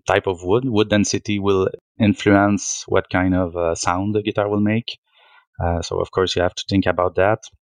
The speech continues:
I built an electric guitar, so which pickup you put into it will also influence. So would it be single coil humbuckers with split coils? Anyway, there's, like, a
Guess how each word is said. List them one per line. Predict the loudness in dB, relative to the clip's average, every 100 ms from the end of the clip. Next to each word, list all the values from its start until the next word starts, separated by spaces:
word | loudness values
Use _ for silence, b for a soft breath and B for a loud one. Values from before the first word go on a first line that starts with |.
| _ _ _ _ _ _ 0
I | 0
built | 0 -2 0
an | -2 -2
electric | -2 -2 -4 -4
guitar, | -2 0 -2
so | -2 0
which | 0 0
pickup | -4 2 0 0 _ b b b _
you | -6
put | 0 0
into | 2 -2 2
it | 2 2 -4
will | -4 2
also | 2 0 0
influence. | 0 0 0 2 0
So | -2
would | -4 -6
it | -6
be | -6
single | 0 2 2
coil | 0 -2 -2 -2 0
humbuckers | 0 0 0 0 0 0 -2 -8 b b b b b
with | -6 -6 _
split | -16 -4 -4 -2
coils? | 2 4 4 2
Anyway, | 0 0 2
there's, | 0 -2 -8
like, | -4 -4 -4 _
a | -8